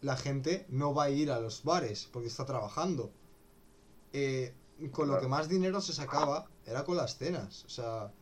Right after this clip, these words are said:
Speaker 1: la hora de cenar, ¿qué hace todo el mundo cuando se va a trabajar? Pues si acaba tarde, se va a su casa y cena. Eh, si acaba temprano, queda con dos, tres colegas, se van a cenar,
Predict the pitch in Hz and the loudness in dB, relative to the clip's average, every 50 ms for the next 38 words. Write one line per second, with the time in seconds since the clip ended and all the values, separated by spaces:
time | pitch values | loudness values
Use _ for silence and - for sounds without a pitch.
0 | - - - - 117 120 127 139 143 143 135 - 156 143 131 117 113 - - - | -20 -20 -12 -6 0 0 2 4 4 2 2 0 -4 -4 -2 -4 -4 -6 -12 -18
1 | - - - 127 135 139 131 - 135 135 135 135 135 131 127 131 127 127 123 - | -12 -6 -6 -4 -4 -4 -4 -2 -2 0 0 0 -2 -2 -2 -2 -2 -2 -2 -2
2 | 139 123 120 117 - 117 120 113 - 123 117 104 - - 113 113 110 - - - | -2 -4 -4 -4 -4 -4 -4 -4 -2 -4 -6 -6 -6 -6 -6 -6 -6 -8 -12 -16
3 | - - - - - - - - - - - - - 135 127 135 131 139 139 139 | -20 -20 -20 -20 -20 -20 -20 -20 -20 -10 -8 -4 -2 -2 0 2 2 2 2 2
4 | 143 139 143 151 156 170 170 160 - - 147 135 135 135 135 - 131 131 139 143 | 2 2 2 2 2 2 2 2 2 0 0 0 0 -2 -2 -4 -2 -2 -2 -2
5 | - 151 135 - - 131 131 127 107 98 - - - - 123 123 120 - 131 117 | -2 -4 -6 -4 -4 -2 -2 -2 -4 -6 -10 -14 -10 -6 -6 -4 -4 -4 -6 -2
6 | - 123 120 - 135 131 131 127 127 131 135 143 156 165 180 190 208 202 - - | -2 0 0 0 0 0 0 0 0 0 0 2 2 2 2 2 0 -2 -8 -16
7 | - - - - - - - - - - - 131 135 135 135 143 143 143 139 139 | -20 -20 -20 -20 -20 -20 -20 -20 -12 -6 -2 0 0 0 0 -2 -2 -2 -2 -2
8 | 139 139 139 135 131 127 127 139 143 147 - - - 143 135 131 - 147 139 147 | -2 -2 -2 -2 -2 0 0 2 2 0 0 -2 -4 -4 -4 -4 -2 -2 0 0
9 | 160 165 175 180 185 190 185 185 139 123 123 135 135 131 - 139 127 135 147 160 | 0 2 2 4 4 4 2 2 0 -2 -2 -2 -4 -4 -4 -4 -2 -2 0 0
10 | 165 160 165 165 170 170 | 0 0 0 -2 -4 -6